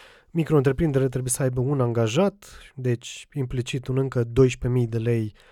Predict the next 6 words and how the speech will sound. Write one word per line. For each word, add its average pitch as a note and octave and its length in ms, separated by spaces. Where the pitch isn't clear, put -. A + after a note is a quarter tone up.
în A#2+ 280
taxe B2+ 520
către B2 380
stat - 580
și, G#3 800
uh, F3 520